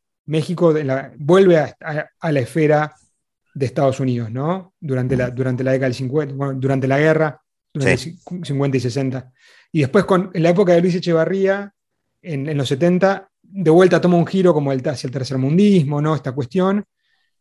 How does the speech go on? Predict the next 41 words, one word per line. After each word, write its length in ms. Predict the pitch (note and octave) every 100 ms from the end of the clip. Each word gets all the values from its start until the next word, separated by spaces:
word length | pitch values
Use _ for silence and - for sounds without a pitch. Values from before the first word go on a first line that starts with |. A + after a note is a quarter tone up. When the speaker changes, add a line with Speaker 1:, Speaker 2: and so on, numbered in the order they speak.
| _ -
Speaker 1:
eh, 180 | D3+ D3
hasta 240 | D3 E3
la 140 | D3
crisis 560 | B2 F3 E3+ F3+ - -
terrible 680 | D#3+ C#3+ F#3 F#3 F#3 F#3 F#3 -
del, 280 | C#3 B2 A#2+
de, 180 | B2+
de, 260 | A#2+ C3 A#2+
de 180 | B2 B2
principios 320 | B2 A#2+ C#3+
de 40 |
la 60 | C3+
década 180 | C3+ D3
del 80 | D#3
ochenta, 500 | E3+ E3 D#3+ G3 - _ _ _ _ _
y 120 | F#3
la 140 | E3+ D#3+
salida 420 | F3+ F#3 A#3+ G3+
que 120 | D#3
se 100 | -
le 80 | D3
ve 120 | D#3+
a 20 |
esa 180 | D#3+ F3
crisis 360 | D#3+ E3+ F#3+ E3+
es 80 | C3+
el 80 | C#3+
nafta, 340 | C#3+ - A#2+ - _ _ _ -
básicamente, 680 | C#3 A#2 C3+ C3 A#2+ A#2+ _ _ _ _ _ _ - -
Speaker 2:
Claro. 200 | D2 D3+
Speaker 1:
¿no? 200 | G3 F#3+ F#3+ F3+ G#3
Eh, 460 | C#3+ C3+ C3 B2+ - -
Speaker 2:
Es, 180 | A2
es 260 | - C3+ A#2
un 80 | D3+
poco 220 | C3+ B2+
pactar 340 | A2+ - A2
con 120 | G2 F#2
el 120 | F2
enemigo, 380 | F2 B2 F#2 D#2
¿no? 140 | A#2